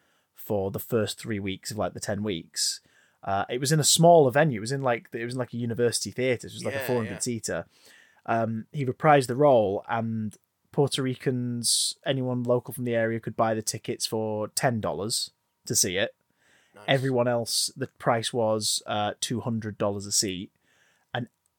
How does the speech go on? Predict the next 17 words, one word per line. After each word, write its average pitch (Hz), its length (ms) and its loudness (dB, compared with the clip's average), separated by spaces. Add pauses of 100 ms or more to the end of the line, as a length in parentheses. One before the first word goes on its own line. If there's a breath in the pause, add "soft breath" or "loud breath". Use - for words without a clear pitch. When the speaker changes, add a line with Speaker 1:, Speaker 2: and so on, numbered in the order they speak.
(160)
Speaker 1:
hundred 139 440 0
percent 123 320 0
of 117 180 -4
the - 60 -10
proceeds 110 640 -2
went 107 300 -4
to 110 120 -8
rebuilding 104 640 -6
Puerto 107 300 -10
Rico's 101 360 -8
universities 101 480 -6
and 95 80 -14
performing 98 300 -6
arts 101 220 -6
centres. - 520 -8
Speaker 2:
Oh, 117 240 -10
awesome. 101 220 -16